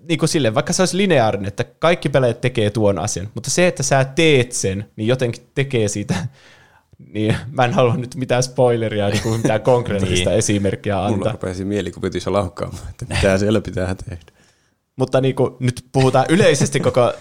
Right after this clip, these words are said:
Speaker 1: Last of Us-sarjasta, eikä mistään tietystä asiasta, mutta jos vaikka joku hahmo pitää tappaa, ja kaikki pelaajat joutuu tappamaan sen, että jatkaa tarinassa eteenpäin vaikka,
Speaker 3: Mm.
Speaker 1: niin kyllä se jotenkin tekee siitä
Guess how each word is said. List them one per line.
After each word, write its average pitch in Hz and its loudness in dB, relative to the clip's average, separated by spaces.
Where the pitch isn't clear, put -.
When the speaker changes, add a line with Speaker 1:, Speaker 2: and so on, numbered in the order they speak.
Speaker 1:
Last 131 2
of - 0
Us-sarjasta, 110 2
eikä 107 -2
mistään 104 -2
tietystä 110 0
asiasta, 107 -2
mutta 120 -2
jos 143 2
vaikka 139 -2
joku 143 0
hahmo 147 2
pitää 107 0
tappaa, 120 -2
ja 123 -8
kaikki 180 2
pelaajat 131 2
joutuu 120 2
tappamaan 104 -2
sen, 98 -2
että 101 -2
jatkaa 101 0
tarinassa 101 -2
eteenpäin 92 -2
vaikka, 82 -8
Speaker 3:
Mm. 82 -12
Speaker 1:
niin 120 -2
kyllä 143 2
se 151 -4
jotenkin 147 0
tekee 120 0
siitä 110 -2